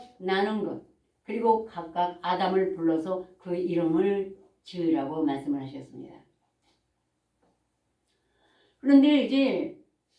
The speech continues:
동산 안에서, 어, 이렇게 쉬고 있는데 이와에게 그 각종 들짐승 중에서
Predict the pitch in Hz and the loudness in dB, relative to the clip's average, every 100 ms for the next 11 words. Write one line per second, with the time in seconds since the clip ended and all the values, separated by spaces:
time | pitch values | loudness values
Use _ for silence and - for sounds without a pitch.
0 | _ _ 233 269 285 302 302 285 - 214 | _ _ 2 6 6 6 2 2 -2 -2
1 | 196 180 196 202 208 - - _ 151 147 | 0 -2 -2 0 -2 -4 -16 _ -12 -10
2 | 147 147 - - - _ _ _ _ - | -10 -12 -14 -14 -18 _ _ _ _ -8
3 | 196 202 196 185 180 - 339 320 311 233 | -4 0 2 2 -2 -2 0 4 4 2
4 | 165 160 202 196 - - - _ _ _ | 0 -2 0 0 -2 -8 -18 _ _ _
5 | _ _ _ 233 247 262 262 240 233 226 | _ _ _ 2 6 8 8 4 0 -2
6 | 262 269 277 - _ _ 202 - - 226 | -2 -2 -6 -16 _ _ -10 -10 -8 -8
7 | 233 - 285 294 285 262 208 240 240 233 | -8 -4 2 6 6 4 -2 -6 -4 -6
8 | 202 - 202 208 190 190 180 | -6 -6 -4 -2 -2 -2 -2